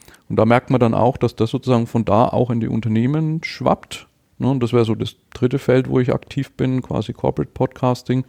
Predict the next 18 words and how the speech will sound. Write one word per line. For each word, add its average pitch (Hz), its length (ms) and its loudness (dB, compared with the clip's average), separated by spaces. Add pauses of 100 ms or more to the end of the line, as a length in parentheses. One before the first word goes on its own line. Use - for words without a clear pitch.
(540)
Nur, 113 80 2
dass 123 160 2
da 123 80 4
Leute, 117 300 6
die 113 80 4
den 117 100 4
ersten 117 320 0
Podcast - 480 -2
mal 113 180 0
gemacht 104 440 0
haben, 143 160 0
feststellen, 123 460 0
das 107 100 -4
ist 113 120 -4
gar 117 140 -4
nicht 120 160 -2
so 107 100 -6
schwierig, 131 520 -2